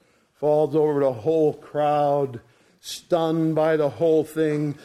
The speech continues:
into silence and into awe. They stare in amazement as Jesus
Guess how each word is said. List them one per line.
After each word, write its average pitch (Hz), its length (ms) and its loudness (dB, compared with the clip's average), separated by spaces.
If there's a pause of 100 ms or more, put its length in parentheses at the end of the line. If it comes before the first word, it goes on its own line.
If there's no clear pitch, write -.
(160)
into 143 360 -6
silence 131 840 -8 (260)
and 113 160 -16
into 117 360 -14 (120)
awe. 104 680 -16 (4000)
They 120 160 -10
stare 151 480 -2
in 143 80 -4
amazement 139 720 -4 (100)
as 117 180 -16
Jesus 123 600 -8